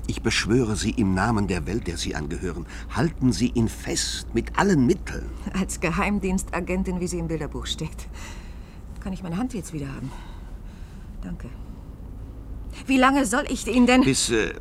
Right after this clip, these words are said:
Speaker 1: na, na ja, sagen wir,
Speaker 2: Bis
Speaker 1: äh,
Speaker 2: euch eingefallen ist, wie ihr ihm das Gerät abluchsen könnt.
Speaker 1: Aber nein, was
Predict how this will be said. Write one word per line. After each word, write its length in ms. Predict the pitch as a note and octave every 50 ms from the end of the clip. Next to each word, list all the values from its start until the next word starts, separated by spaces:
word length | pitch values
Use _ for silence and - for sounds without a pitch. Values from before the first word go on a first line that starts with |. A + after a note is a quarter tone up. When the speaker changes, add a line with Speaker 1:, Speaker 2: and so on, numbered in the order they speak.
| - -
Speaker 1:
na, 280 | - G2+ G#2+ G#2+ F#2+ - -
na 120 | G#2 G#2
ja, 160 | G2+ A2 G#2+ G#2+
sagen 300 | F2 A2+ A2+ A2 A2 G#2
wir, 160 | G#2+ G2+ F#2+
Speaker 2:
Bis 140 | A#4 - -
Speaker 1:
äh, 40 |
Speaker 2:
euch 220 | - B3+ - - -
eingefallen 560 | B3+ C#4 D4 C#4+ C#4 - C4+ C4+ C4 C4+ B3+
ist, 240 | B3+ B3 - - - - - - A#3 G3+ - - -
wie 220 | G#3+ C#4+ E4 E4 -
ihr 200 | - C#4+ C#4 -
ihm 180 | C#4 C4+ C#4 C4
das 220 | B3 B3 A#3+ -
Gerät 380 | - A3 G3+ F#3 D#3+ D#3+ - -
abluchsen 480 | G#3+ - - F#3+ D#3+ - - - C#3+ B2+
könnt. 160 | - - B2
Speaker 1:
Aber 180 | A#2 - A2+
nein, 400 | E2+ D#2 D2+ C#2 F2 G#2+ A2 G2
was 180 | E2 - -